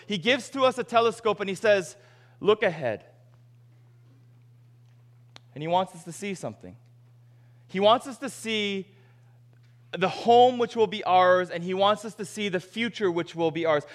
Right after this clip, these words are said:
He wants us to get a glimpse of the beauty of what is ahead for us so that we can have hope to carry on in the present.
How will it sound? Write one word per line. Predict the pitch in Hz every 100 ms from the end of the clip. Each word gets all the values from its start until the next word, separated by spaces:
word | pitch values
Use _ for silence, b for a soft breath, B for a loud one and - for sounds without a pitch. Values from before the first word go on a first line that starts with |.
| B
He | 202
wants | 208 226 262
us | 285
to | -
get | 190 220 226
a | 214 196
glimpse | 143 185 190 202 147 - - - _ _ _ b b b b b
of | 175
the | 175
beauty | 160 165 240 269 277
of | 233
what | 196 214
is | 214
ahead | 190 151 208 208 180
for | 196 175
us | 156 147 - - - b b
so | - 226 240
that | 233 214
we | 220
can | 220
have | 202 190
hope | 160 - 214 196 -
to | 170
carry | - 175 175
on | 160 156
in | 151
the | 139
present. | - 139 117 92